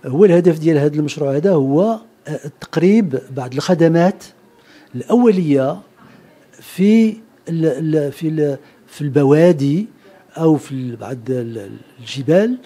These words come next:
اللي هي بعيدة عن، آه، ال-، ال-، بعيدة على، على الخدمات الصحية، واللي صعب عليهم الولوج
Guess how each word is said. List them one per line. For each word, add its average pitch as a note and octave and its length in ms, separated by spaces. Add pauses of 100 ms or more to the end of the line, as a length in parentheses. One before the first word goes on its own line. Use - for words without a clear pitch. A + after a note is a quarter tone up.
(300)
اللي C#3+ 340
هي C#3 200
بعيدة F3 600 (600)
عن، F3+ 400 (500)
آه، E3 300
ال-، D3+ 140
ال-، C#3 720
بعيدة E3 360
على، D#3 440
على B2+ 160
الخدمات C#3+ 520 (460)
الصحية، E3 500 (520)
واللي F#3+ 560 (920)
صعب A3 360
عليهم F3 480 (1400)
الولوج F#3 760